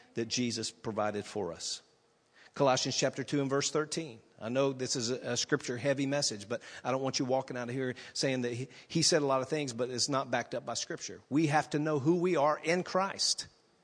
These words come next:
And the truth that we know, the truth that we know and operate in sets us free. Second, uh, Colossians two thirteen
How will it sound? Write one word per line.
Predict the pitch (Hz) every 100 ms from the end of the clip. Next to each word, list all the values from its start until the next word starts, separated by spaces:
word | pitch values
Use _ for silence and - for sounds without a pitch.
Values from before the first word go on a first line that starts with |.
| _ - - -
And | 135
the | 131
truth | - 240 262 -
that | 127
we | 120 110
know, | 98 85 85 110 _ _ _ _ _ _ _ _ _ _ _ _ -
the | 131
truth | - - 220 208 -
that | 156 147
we | 143 165
know | 156 165 139 110 127 135
and | 131 127 -
operate | 151 - 131 123 117
in | 139 123 107 110
sets | - 147 -
us | 110
free. | - 120 87 - -
Second, | - 160 165 - -
uh, | 123 113 107 - _ _ _ _ _ _ _ _ _
Colossians | - 156 147 165 -
two | 160
thirteen | 151 151 - 127